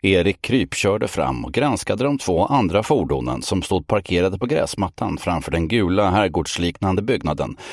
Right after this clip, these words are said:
som utgjorde Tåkerns vandrarhem. Där var en vit minibuss av märket Toyota, vilken han dessvärre tyckte sig känna igen från ett åldrigt kompisgäng med kryssare från Uppsala.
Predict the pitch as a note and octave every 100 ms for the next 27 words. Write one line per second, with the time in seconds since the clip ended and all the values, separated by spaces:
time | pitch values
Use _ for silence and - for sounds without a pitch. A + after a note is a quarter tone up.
0 | - - - A2+ B2+ - A2 A2+ - G#2+
1 | - A2+ G2+ - D2+ G1+ G#1 C#2 - -
2 | _ _ _ _ _ _ _ - F#2+ E2+
3 | F#2+ E2+ A2 A2+ A#2 B2+ F#2+ F2 C#2+ -
4 | - F2 E2+ E2 D#2+ - G#2+ A#2+ - -
5 | - _ _ _ B2 B2 C3+ B2 B2 A#2
6 | B2+ G#2 G2+ G#2 - G#2 - - F2+ E2+
7 | F#2 E2+ F2 D#2+ F2+ - F2+ E2+ - C3
8 | F#2+ D#2 G#2+ - F3 - D3+ - A#2+ A#2
9 | G#2+ - C#3 - - A2 - D#2+ D2+ -
10 | F#2+ B1 G#1+